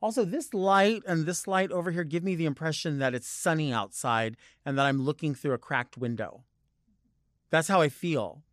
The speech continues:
For real, for real. I'm Delta Work, and this is Very Delta, a luxury public access podcast and YouTube talk show where I look gorgeous, speak extemporaneously, and invite fascinating people to sit on the couch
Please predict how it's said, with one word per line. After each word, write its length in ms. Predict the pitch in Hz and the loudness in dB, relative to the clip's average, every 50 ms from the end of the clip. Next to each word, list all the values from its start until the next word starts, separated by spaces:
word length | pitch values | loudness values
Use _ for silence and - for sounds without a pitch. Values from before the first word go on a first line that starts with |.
| _ | _
For 120 | - - 160 | -4 -4 -2
real, 280 | 147 165 160 139 120 | 0 2 2 2 0
for 100 | - - | -2 -4
real. 360 | 113 117 117 107 90 82 - 143 147 _ _ _ _ _ _ _ _ _ - - - - - - - - - - | -6 -4 -4 -4 -4 -8 -12 -16 -20 _ _ _ _ _ _ _ _ _ -20 -20 -20 -20 -20 -20 -20 -20 2 8
I'm 260 | 220 240 269 294 269 | 10 10 12 10 10
Delta 320 | 208 226 254 247 233 247 220 | 10 10 10 8 8 8 6
Work, 360 | 196 226 269 311 277 - 214 190 | 8 8 8 8 6 2 0 4
and 200 | 160 170 160 175 | 4 6 6 6
this 160 | 247 233 - | 6 6 6
is 160 | 202 156 139 | 6 6 4
Very 400 | 135 131 165 175 180 185 185 160 | 4 6 6 8 8 8 6 6
Delta, 500 | 135 160 143 135 - - 127 104 95 104 127 - - - - - | 6 6 6 6 4 4 2 2 2 0 -4 -10 -18 -20 -4 2
a 80 | 175 165 | 4 6
luxury 540 | 165 170 180 214 240 202 - - 247 220 175 | 8 8 8 8 8 6 4 4 4 2 2
public 340 | - 196 202 180 196 160 - | 2 0 2 2 2 0 0
access 460 | - 160 170 - - - 170 156 - | 0 0 0 0 0 2 2 2 0
podcast 640 | - - 165 151 151 151 - - 147 127 131 - - | -2 0 2 4 4 4 2 2 2 4 4 2 0
and 140 | 127 120 120 | -2 -2 0
YouTube 360 | 139 214 240 - 277 240 175 | 0 0 2 2 2 2 2
talk 300 | - 165 214 247 254 - | 4 4 4 4 4 0
show 260 | - - 147 120 113 | -2 0 2 2 4
where 220 | 110 120 135 135 131 | 4 2 4 4 6
I 220 | 127 123 120 117 - - - - - - _ - | 6 4 4 2 -2 -6 -16 -20 -20 -12 _ 0
look 260 | 151 160 175 160 - | 4 4 4 4 4
gorgeous, 640 | - 135 135 127 127 123 - 165 214 - - - - _ _ _ _ | 2 2 4 4 4 2 0 0 0 0 -4 -6 -10 _ _ _ _
speak 500 | - - - - - - - 294 285 - | -4 -2 0 0 2 4 4 4 6 6
extemporaneously, 1200 | 269 247 - - - - 185 165 151 - 147 135 123 120 117 120 120 117 - 135 123 127 156 196 - _ _ - - _ _ | 4 4 4 2 0 2 2 4 4 2 2 2 2 0 0 -2 -4 -4 -4 -2 -2 -2 -4 -6 -10 _ _ -20 -20 _ _
and 160 | 175 175 180 | 2 4 4
invite 320 | 170 156 160 160 156 160 | 4 4 4 2 0 0
fascinating 680 | - - - 180 180 185 - - 208 190 185 180 180 170 | -4 -8 -8 -6 -6 -4 -4 -4 -2 -2 -2 -2 -4 -4
people 260 | - 170 165 - 151 127 | -4 -4 -4 -4 -4 -6
to 160 | - - 135 | -4 -4 -4
sit 220 | 123 - - 226 220 | -2 0 2 2 4
on 80 | 196 | 4
the 60 | 170 | 2
couch 580 | - - 208 226 226 175 139 131 131 - - - | 0 0 2 4 6 6 6 6 4 0 -4 -6